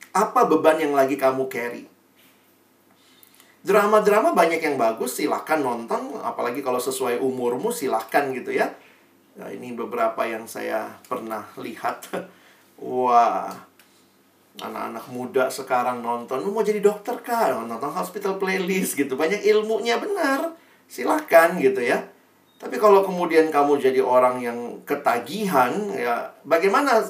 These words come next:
ciri-ciri ketagihan? Kalau kamu nggak bisa lagi bedain mana kewajiban utamamu, mana yang bukan. Contohnya gini deh.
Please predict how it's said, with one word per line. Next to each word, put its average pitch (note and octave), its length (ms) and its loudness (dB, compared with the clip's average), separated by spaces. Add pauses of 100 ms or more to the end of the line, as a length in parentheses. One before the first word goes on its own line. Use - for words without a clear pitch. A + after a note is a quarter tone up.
ciri-ciri G3 400 0
ketagihan? D3 640 2
Kalau F#3+ 240 6
kamu A3 240 4
nggak F3 160 6
bisa E3+ 160 0
lagi F3 240 2
bedain D#3+ 480 2 (240)
mana F3+ 480 6
kewajiban D3 640 4
utamamu, C3+ 800 0
mana D3+ 320 2
yang C#3+ 160 0
bukan. A#2+ 320 -4 (1120)
Contohnya D3+ 480 2
gini D3+ 160 2
deh. - 140 -6